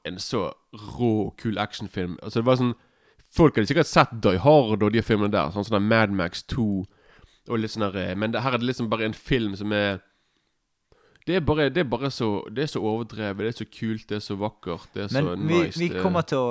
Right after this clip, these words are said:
Speaker 1: Ja,
Speaker 2: snakke
Speaker 1: ja.
Speaker 2: om det neste gang, så ikke vi
Speaker 1: <laughs> Ja, ja.
Speaker 2: tar det alt for langt her. Men, eh, da, eh, kan vi bare ønske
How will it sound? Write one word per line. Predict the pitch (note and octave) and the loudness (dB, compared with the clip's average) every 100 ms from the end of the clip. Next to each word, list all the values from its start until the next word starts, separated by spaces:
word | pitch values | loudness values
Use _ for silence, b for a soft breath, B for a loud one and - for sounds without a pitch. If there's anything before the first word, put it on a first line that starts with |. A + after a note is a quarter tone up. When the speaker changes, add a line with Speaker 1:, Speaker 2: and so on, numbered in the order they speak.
| A#2 A2+ - | -2 -6 0
Speaker 1:
Ja, | C3+ B2+ | 6 8
Speaker 2:
snakke | C#4+ | 8
Speaker 1:
ja. | |
Speaker 2:
om | A#2+ A#2+ | 6 6
det | B2+ | 6
neste | A#2 D#3 D#3 | 6 6 8
gang, | D#3+ C#3+ | 10 10
så | - C#3 | 8 4
ikke | - | 6
vi | D3+ | 10
Speaker 1:
<laughs> | |
Ja, | F#3 | 12
ja. | F3+ | 12
Speaker 2:
tar | C3 | 12
det | B2+ | 10
alt | C3 | 8
for | C#3 | 4
langt | A#2 A2+ | -2 0
her. | F#2+ B B C#3 | -2 B B 0
Men, | F3+ G#3 | 2 2
eh, | G#3 | 4
da, | A3 G#3 D#3+ | 6 8 10
eh, | D3 C3 A#1+ - - - | 8 4 0 -8 -12 -10
kan | - A2+ | -6 -2
vi | C3 | -2
bare | G#2+ A#2+ A2 | 0 0 -2
ønske | B2 - A#2 | -4 -4 -2